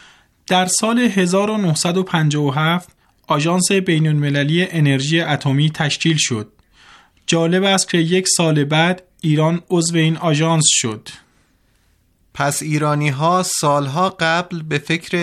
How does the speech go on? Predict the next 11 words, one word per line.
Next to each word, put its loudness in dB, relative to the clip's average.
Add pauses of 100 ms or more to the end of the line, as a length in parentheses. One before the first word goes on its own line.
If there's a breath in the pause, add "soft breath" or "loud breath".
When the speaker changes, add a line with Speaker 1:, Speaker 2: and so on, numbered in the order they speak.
(160)
Speaker 2:
استفاده -4
از 0
انرژی -4
هسته‌ای -2
بودند. -4 (1120 soft breath)
Speaker 1:
بله، -2 (300)
ایران 2
در 0
زمینهٔ 2
تحقیقات -4
هسته‌ای 0